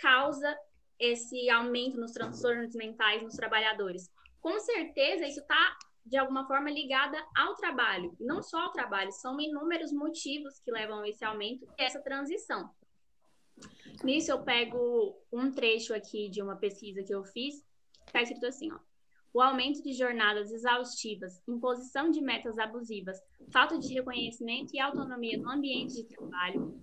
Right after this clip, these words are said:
são algumas das possíveis causas de tantos afastamentos ligados à saúde mental." A gente vê o quanto o ambiente de trabalho, é, influencia na saúde do trabalhador.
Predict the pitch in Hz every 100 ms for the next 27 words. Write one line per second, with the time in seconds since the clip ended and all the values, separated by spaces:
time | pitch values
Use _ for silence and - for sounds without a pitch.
0 | - - 262 254 277 254 254 - 240 -
1 | 277 294 330 - 262 214 233 240 226 233
2 | 254 269 302 277 269 262 254 285 294 220
3 | 226 - - 240 269 247 214 214 - 220
4 | 220 226 285 - 175 - - - _ _
5 | _ - 277 311 320 370 285 277 330 -
6 | _ - 269 - 302 339 349 320 302 311
7 | 311 302 294 381 370 285 294 269 240 226
8 | 247 269 277 - 233 233 233 339 330 359
9 | 339 339 320 330 320 294 - 339 320 311
10 | 349 302 277 277 247 240 247 240 214